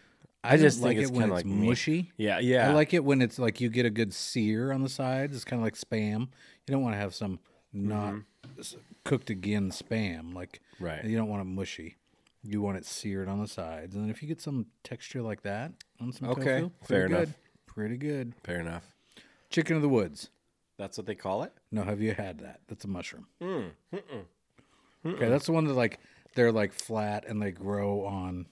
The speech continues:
Speaker 2: Trees.
Speaker 1: trees and stuff.
Speaker 2: Oh, that's what that
Speaker 1: Yeah.
Speaker 2: is? What's that called?
Speaker 1: Chicken of the woods, I think. D-,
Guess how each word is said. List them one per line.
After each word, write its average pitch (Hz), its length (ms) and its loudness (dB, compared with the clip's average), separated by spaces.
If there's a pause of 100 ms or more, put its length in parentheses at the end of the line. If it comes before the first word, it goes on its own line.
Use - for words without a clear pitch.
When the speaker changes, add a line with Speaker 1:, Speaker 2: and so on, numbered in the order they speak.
Speaker 2:
Trees. 113 340 2
Speaker 1:
trees 98 140 -4
and 98 140 -6
stuff. 98 240 -6 (100)
Speaker 2:
Oh, 214 160 4
that's 98 400 0
what 233 120 0
that 233 180 -2
Speaker 1:
Yeah. 185 160 4
Speaker 2:
is? 220 260 -4 (560)
What's 196 180 -2
that 208 160 2
called? - 440 0 (540)
Speaker 1:
Chicken 139 240 2
of 131 120 2
the 135 80 2
woods, 87 440 0
I 113 100 2
think. - 360 -2 (220)
D-, 104 80 -4